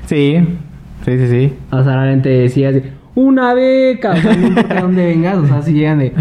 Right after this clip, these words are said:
Speaker 2: "Oye, este, mira, o sea, sé que tienes antecedentes criminales,
Speaker 1: <laughs>
Speaker 2: eh, sé que no concluiste correctamente la secundaria". No importa.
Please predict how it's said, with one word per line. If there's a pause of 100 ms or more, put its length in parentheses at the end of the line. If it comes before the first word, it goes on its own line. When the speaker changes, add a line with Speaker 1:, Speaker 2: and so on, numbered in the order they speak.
(340)
Speaker 2:
"Oye,
este,
mira,
o
sea,
sé
que
tienes
antecedentes
criminales, (140)
Speaker 1:
<laughs>
Speaker 2:
eh,
sé
que
no
concluiste
correctamente
la
secundaria".
No
importa.